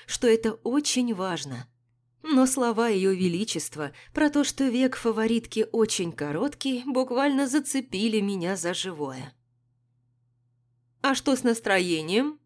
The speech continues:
спросила Ингерина, вводя только что изобретённым мною и магами роликом по лицу. "Всё в порядке", улыбнулась я. "Неправда", возразила она.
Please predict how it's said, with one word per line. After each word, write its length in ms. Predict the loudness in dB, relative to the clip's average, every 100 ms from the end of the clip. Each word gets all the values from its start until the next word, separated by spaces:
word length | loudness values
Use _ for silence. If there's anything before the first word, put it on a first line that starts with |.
| _ _ _ _
спросила 540 | -8 -6 -4 -4 -2 -2
Ингерина, 760 | -4 -8 -4 -2 0 -2 -4 -10 -20 -12
вводя 380 | -4 -2 2 0
только 320 | 0 -2 -4
что 260 | -4 -4 -2
изобретённым 840 | -2 0 0 -2 -4 -2 -2 0
мною 400 | 0 0 0 0
и 120 | -2
магами 520 | -2 -2 0 0 0 -4 -18 -6
роликом 600 | -2 0 -2 -4 -8 -8
по 120 | -4
лицу. 500 | -2 -2 -4 -8 -8 -16 _ _ _ _ _ _ _ _ _ _ _ _ _ _
"Всё 240 | -4 -2
в 80 | 0
порядке", 560 | 0 0 -2 -8 -12 -14 _ _ _ _ _ -4
улыбнулась 640 | -2 -2 -2 -4 -6 -8
я. 240 | -10 -12 _ _ _ _ _ _ _ _ _ _ -2
"Неправда", 800 | 2 2 4 2 2 -2 -6 -8 _ _ _ _ -12
возразила 640 | -6 -2 -2 -4 -6 -6 -6
она. 240 | -8